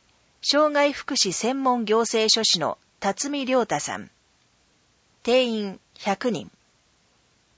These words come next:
申し込み、ファックス、Eメール、またはウェブで、市役所一階の障害福祉課に備え付けの申し込み用紙に必要事項を書き、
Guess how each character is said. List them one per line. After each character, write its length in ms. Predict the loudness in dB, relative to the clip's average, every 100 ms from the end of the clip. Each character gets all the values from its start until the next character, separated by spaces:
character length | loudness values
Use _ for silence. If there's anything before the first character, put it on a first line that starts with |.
| _
申 200 | 0 2
し 100 | 0
込 160 | 0 -2
み、 180 | -2 -8 _ _ _ _
フ 160 | -6 -2
ァ 40 | 0
ッ 20 |
ク 120 | -2
ス、 300 | -6 -4 -6 _
E 240 | -6 -4
メ 260 | 0 0 0
ー 40 |
ル、 180 | -2 -8 -12 _
ま 180 | -2 -2
た 160 | 0 4
は 160 | 4
ウ 20 | 2
ェ 120 | 0
ブ 140 | 0
で、 240 | 0 -2 -6 _ _ _ _ _ _ _ 0
市 180 | 4
役 220 | 4 2 2
所 160 | 2
一 120 | 0 -4
階 240 | 0 2 2
の 140 | 0
障 260 | 0 0 0
害 200 | 0 -2
福 220 | -4 -6
祉 140 | -4
課 140 | -2 -2
に 100 | -2
備 320 | 0 2 2
え 60 |
付 220 | 0 -2 0
け 60 |
の 140 | 0 0
申 220 | 0 0
し 60 | 0
込 160 | -2
み 120 | 0 2
用 160 | 2
紙 180 | 2 0
に 140 | -4
必 240 | -8 -6 -2
要 220 | 0 2
事 120 | 0
項 200 | 0 -2
を 140 | -2 -4
書 100 | -6
き、 240 | -6 -10